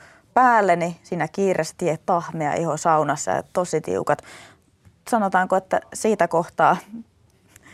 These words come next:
alapään kohdalta vähän repeässä. Mä ajattelin, että nyt mulla ei ole mitään muuta vaihtoehtoa. Mun on pakko mennä puntarille ja kädet vähän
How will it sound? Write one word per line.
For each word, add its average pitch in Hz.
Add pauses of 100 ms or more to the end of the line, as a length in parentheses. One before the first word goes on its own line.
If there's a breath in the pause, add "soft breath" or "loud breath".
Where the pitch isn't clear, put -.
(300 soft breath)
alapään 165
kohdalta 135
vähän 143
repeässä. 151
Mä 156
ajattelin, -
että -
nyt 165
mulla 151
ei 170
ole 175
mitään 180
muuta 180
vaihtoehtoa. 170
Mun 160
on 156
pakko -
mennä 175
puntarille -
ja -
kädet 165
vähän 151